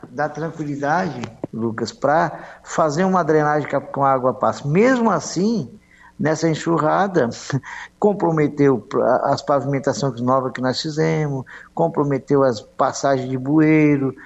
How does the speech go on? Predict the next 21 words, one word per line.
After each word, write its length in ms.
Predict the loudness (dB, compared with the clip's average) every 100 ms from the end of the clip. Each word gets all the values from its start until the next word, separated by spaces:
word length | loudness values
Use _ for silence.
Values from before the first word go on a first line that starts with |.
| -18 -2
e 100 | 2
aí 140 | 4 4
nós 160 | 2
temos 300 | 2 2 2
vários 420 | 2 4 4 2 2
lugares 360 | 2 2 4
aí 80 | 2
que 380 | 0 -4 -2 -2
estamos 480 | -2 0 0 0 0
trabalhando 680 | 0 2 2 2 0 2
incessantemente. 840 | 2 2 2 2 0 0 0 0 0
Há 80 | -2 -6 -4
quinze 300 | -2 0 0
dias 180 | 0 0
atrás, 480 | 0 0 -2 -6 -20 -20 -20 -20 -20 -20 _
trabalhamos 600 | -2 2 2 4 2 2 2
na, 140 | 0
na 260 | 0 -2 -2
desacionamento 760 | 0 0 2 2 2 2 0
da 140 | 0 2
água 420 | 0 0 -2